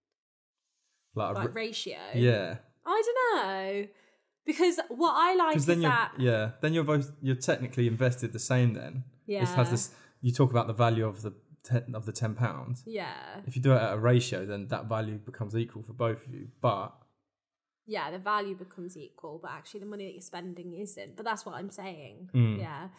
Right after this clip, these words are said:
Speaker 2: So we have our, like, main bills, which we have, like, an agreed way of splitting. I pay
Speaker 1: Mm.
Speaker 2: slightly more, um,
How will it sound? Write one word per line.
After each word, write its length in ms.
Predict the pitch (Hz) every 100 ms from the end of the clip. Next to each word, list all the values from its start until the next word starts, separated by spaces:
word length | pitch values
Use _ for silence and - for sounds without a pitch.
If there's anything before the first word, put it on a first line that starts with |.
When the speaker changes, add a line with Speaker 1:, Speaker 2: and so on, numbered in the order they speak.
| -
Speaker 2:
So 500 | - 247 226 226 233 233 _
we 600 | 226 269 285 294 302 254 - _ _ _ _ _
have 340 | - 254 220 208 -
our, 140 | 208
like, 180 | 190 185
main 400 | 220 214 208 202
bills, 460 | 175 165 185 190
which 200 | 196 -
we 60 | 202
have, 200 | 196 190
like, 160 | 190 190
an 80 | 196
agreed 520 | 185 190 180 180 175 - - -
way 220 | 196 185
of 100 | 175
splitting. 680 | - 185 185 - 104 196 214
I 60 |
pay 120 | 127
Speaker 1:
Mm. 60 | 214
Speaker 2:
slightly 400 | 214 220 208 208
more, 540 | 214 214 180 170 220 220 - - _ -
um, 320 | 190 190 196